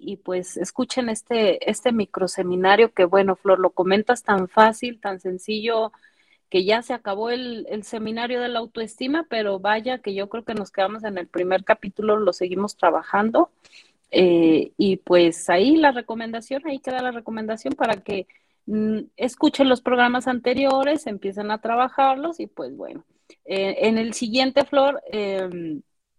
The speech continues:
ya lo comentabas tú, pues los valores, ah, perdón, lo, el lenguaje del amor asociados a la autoestima y sanación de las heridas. Finalmente, todo se enlaza, ¿no?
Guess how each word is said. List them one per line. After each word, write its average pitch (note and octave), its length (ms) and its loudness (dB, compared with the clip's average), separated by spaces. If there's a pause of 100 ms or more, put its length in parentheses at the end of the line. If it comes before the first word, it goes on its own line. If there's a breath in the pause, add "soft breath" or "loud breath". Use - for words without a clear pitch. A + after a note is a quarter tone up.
(100)
ya G#3 380 -4
lo A#3 120 -2
comentabas G#3+ 640 0
tú, D#4 200 -2
pues A#3+ 140 -2
los F#3+ 140 -2
valores, F#3 460 0
ah, G3+ 320 -2
perdón, F#3+ 360 0
lo, F3 200 4
el F#3+ 380 -2
lenguaje G#3 480 4
del G3+ 180 0
amor G3 420 -2
asociados F#3+ 600 -6
a G3 60 -4
la D#3+ 120 -4
autoestima F3+ 800 -4
y G#3+ 60 -2
sanación D#3+ 560 -4
de E3+ 100 0
las E3+ 260 2
heridas. G#3+ 380 2
Finalmente, B3+ 680 4 (420 loud breath)
todo D4+ 240 6
se D4 140 -4
enlaza, G3+ 520 -2
¿no? F#3 280 -10